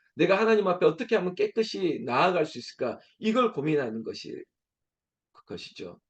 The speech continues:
자, 그런 의미에서 이십팔 절에 이렇게 말씀하고 있습니다. "자,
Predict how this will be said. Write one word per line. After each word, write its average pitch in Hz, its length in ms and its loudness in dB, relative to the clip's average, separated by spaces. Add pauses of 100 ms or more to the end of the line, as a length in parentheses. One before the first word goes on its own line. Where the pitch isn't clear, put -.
(1160)
자, 113 340 -4
그런 208 240 8
의미에서 135 600 -2
이십팔 190 520 -6
절에 156 180 -2
이렇게 156 280 0
말씀하고 117 460 -6
있습니다. 104 520 -10 (440)
"자, 123 460 0